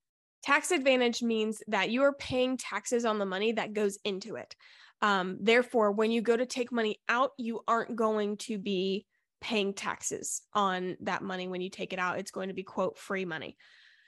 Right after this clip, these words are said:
It's your money, so it should be free. Anyway, here's what's good about that, uh, especially when you're young. I'm assuming I'm going to be in a higher tax bracket when I am older than I am now. So instead of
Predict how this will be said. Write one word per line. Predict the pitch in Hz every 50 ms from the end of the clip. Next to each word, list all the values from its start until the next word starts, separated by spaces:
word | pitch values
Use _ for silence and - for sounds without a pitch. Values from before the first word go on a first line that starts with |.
| _ _ _ _ _
It's | _ -
your | 277 277 247
money, | 208 - - 196
so | 190 - 226
it | 208 -
should | - - - 208
be | 202 185
free. | 190 - 165 147 208 - - - - -
Anyway, | - 302 311 277 247 233 233 233 - - _ _ _ _ _ _ _ _ _ _ _ _ _ _ _ _ _ - -
here's | - 285 302 311 277
what's | - 254 262 247 -
good | - 262 247 233
about | 220 220 196 - -
that, | - 190 135 - - - _ _ _ _ _ _ -
uh, | 220 208 202
especially | 208 - - 277 254 - 277 262 240
when | 226 226 226
you're | 214 208
young. | 208 202 190 180 143 110 120 - - -
I'm | 247 294 392 403 392
assuming | 392 - - 277 240 226 220 220 208
I'm | 139 220 240
going | 247 262 247 240
to | 233 220
be | 220
in | 202 190
a |
higher | 180 - - - 320 349 339 320
tax | 302 - - 277 262 - - -
bracket | - - 180 175 190 - 190 190 - - - - - - _
when | - 220 220 214 214
I | 196 202
am | 196 190 190 - -
older | - 196 208 233 254 277 302 330 339 339
than | 277 254 240
I | 214 202 208 196 -
am | - 185 196 196 196 190
now. | 185 180 151 85 - - - - - - _ _
So | - - - 254 220 214 208 208 208 202 - - _ _
instead | 226 220 220 208 - - 262 247
of | 240 233 233 -